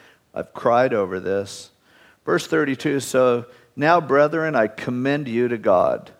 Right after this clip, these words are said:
<laughs> "I'm not just leaving you here to no one." He said, "God is with you, and I'm entrusting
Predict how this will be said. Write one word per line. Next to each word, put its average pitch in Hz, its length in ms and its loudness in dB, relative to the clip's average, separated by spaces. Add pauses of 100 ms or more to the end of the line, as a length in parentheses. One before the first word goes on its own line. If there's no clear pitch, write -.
(140)
<laughs> 123 100 -10 (460)
"I'm 143 160 -2
not 175 220 2
just 170 200 -4
leaving 170 560 0
you 160 160 -6
here 151 320 0
to 143 160 -6
no 120 240 2
one." 85 400 -4 (420)
He - 140 -6
said, 113 260 -2
"God 131 260 8
is 139 180 -2
with 139 320 -4
you, 92 260 -4 (300)
and 113 100 -4
I'm 147 220 0
entrusting 135 920 -2